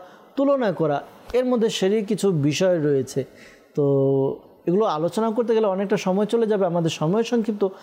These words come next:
আমরা আমাদের এই সূরার মধ্যে সূরার আলোচনা নিয়ে যাব। তো এটা সংক্ষিপ্তভাবে আমরা, আমি, আহ, জিহার বোঝার জন্য বললাম। তো জিহারের মাসআলা মাসাইল যদি জানতে চাই,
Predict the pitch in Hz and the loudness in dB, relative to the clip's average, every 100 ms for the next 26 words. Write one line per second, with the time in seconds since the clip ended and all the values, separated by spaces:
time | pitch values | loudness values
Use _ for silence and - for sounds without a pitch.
0 | - - 185 214 214 214 208 196 196 226 | -20 -6 -2 0 2 0 0 0 0 2
1 | 233 185 190 196 214 220 196 190 214 233 | 0 2 0 -2 0 2 2 0 0 0
2 | 233 240 214 185 202 - - - 269 277 | 2 2 2 0 -4 -12 -14 -6 -2 0
3 | 269 262 254 269 277 254 233 240 233 254 | 0 0 0 2 2 2 2 2 0 -2
4 | 170 185 202 202 190 165 160 156 139 170 | -2 0 2 0 0 0 0 0 2 2
5 | 214 247 247 - - - - - 160 185 | 2 -2 -4 -12 -18 -20 -10 0 0 2
6 | 247 226 247 226 180 170 156 202 - - | 0 0 0 0 0 0 0 -4 -16 -20
7 | - - 175 165 165 147 143 214 226 214 | -16 -2 0 2 2 2 2 2 2 2
8 | 170 165 - 190 208 202 180 208 196 190 | 0 -2 -2 -2 0 0 0 0 0 2
9 | 190 180 151 156 165 180 170 175 | 2 2 2 0 0 -2 0 0